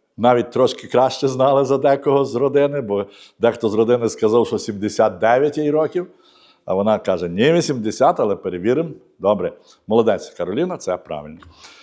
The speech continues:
Тому великий гарний букет квітів, добре? І ми... Ні, я розумію, я, я розумію, але щоб ви не забули, добре?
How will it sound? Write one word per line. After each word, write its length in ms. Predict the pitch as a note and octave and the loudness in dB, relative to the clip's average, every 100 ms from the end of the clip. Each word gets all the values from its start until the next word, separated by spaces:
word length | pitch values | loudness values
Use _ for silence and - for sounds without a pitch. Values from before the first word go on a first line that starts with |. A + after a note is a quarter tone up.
| _ - | _ -4
Тому 220 | D3+ D3+ | 0 2
великий 440 | G#2+ D3+ D#3+ C3 | 4 4 2 -2
гарний 320 | G2+ A2+ G#2 | 2 0 0
букет 320 | F2+ E2+ F2 - | -10 -8 -8 -2
квітів, 360 | D#3 D#3+ D#3 | -2 0 2
добре? 340 | C3 F#3 B2+ - - _ - | 4 4 2 -2 -12 _ -8
І 240 | G2 F2+ - - - - - | -4 -4 -6 -18 -20 -18 -4
ми... 280 | A2 F#2+ - - _ _ _ _ _ _ _ _ _ _ _ _ - | -2 -2 -6 -18 _ _ _ _ _ _ _ _ _ _ _ _ 2
Ні, 100 | C3+ | 4
я 200 | G#2 C3+ | 6 6
розумію, 400 | C#3+ A2 D#2+ C#2 - | 4 0 -6 -10 0
я, 260 | G#2 F#2 F#2+ | 2 2 2
я 100 | A#2+ | 2
розумію, 380 | C3+ D#3+ F#2+ E2+ | 2 0 0 2
але 360 | G#2 G2+ F2 D2 - _ _ _ _ | 4 4 0 -4 -14 _ _ _ _
щоб 240 | - F#2 | -14 -2
ви 120 | A2+ | 0
не 100 | A#2+ | 0
забули, 380 | F#2 D#2 D2 C#2 | -2 -6 -10 -16
добре? 260 | D2 F2 | -12 -14